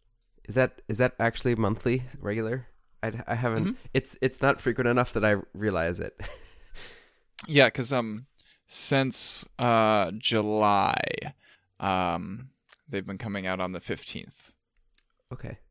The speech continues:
Speaker 2: Or there, or thereabouts. Uh, the last one I was a, a few days late. I was on the eighteenth.
Speaker 1: All right. Well, I'm glad someone's keeping track. <laughs>
Speaker 2: <laughs>
Speaker 1: I guess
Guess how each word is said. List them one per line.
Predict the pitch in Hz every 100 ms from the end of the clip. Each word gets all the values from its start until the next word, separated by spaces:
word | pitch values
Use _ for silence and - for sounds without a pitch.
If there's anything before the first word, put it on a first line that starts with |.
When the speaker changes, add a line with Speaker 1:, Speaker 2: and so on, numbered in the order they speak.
| _
Speaker 2:
Or | 101
there, | 95 87 - _
or | 120 117
thereabouts. | 110 92 95 98 - -
Uh, | 104 101 90
the | 104
last | 107 104 -
one | 101
I |
was | 92 110
a, | 95
a | 101 104
few | - -
days | 55 -
late. | -
I | -
was | -
on | -
the | - -
eighteenth. | - - - - - - - -
Speaker 1:
All | 113
right. | 104 -
Well, | 120
I'm | 123
glad | 123 127 123
someone's | 131 123 117 -
keeping | 110 104
track. | 95 - - 101 - - - - - - -
<laughs> | 131 123 107 - -
Speaker 2:
<laughs> | 359 - 311 - - - 190 - - - -
Speaker 1:
I | -
guess | 107 107